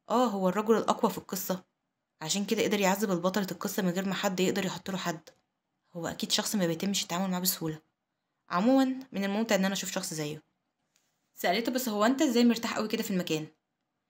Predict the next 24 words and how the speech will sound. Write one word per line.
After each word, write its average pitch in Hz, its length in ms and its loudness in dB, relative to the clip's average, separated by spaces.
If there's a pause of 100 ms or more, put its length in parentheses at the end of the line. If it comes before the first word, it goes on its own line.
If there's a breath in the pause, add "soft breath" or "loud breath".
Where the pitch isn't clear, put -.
(180)
قال 165 120 -6
لها: 214 100 2
"في 247 100 -8
البداية 214 520 2
أنا 190 240 2
كنت 185 220 -4
صعب 247 220 2
عليا 214 280 2
إن 208 120 0
أنا 208 160 -2
أتكلم 202 340 -4
مع 175 160 0
واحدة، 170 440 -4
بالذات 170 380 -6
وإنها 196 180 0
بتعيش 185 360 -2
لوحدها، 160 380 -4 (600)
بس 160 200 -6
مع 170 140 0
ذلك 196 380 -2
أنت 180 160 -6
ساعدتيني 180 440 0
واهتميتي 185 480 0
بيا." 165 300 0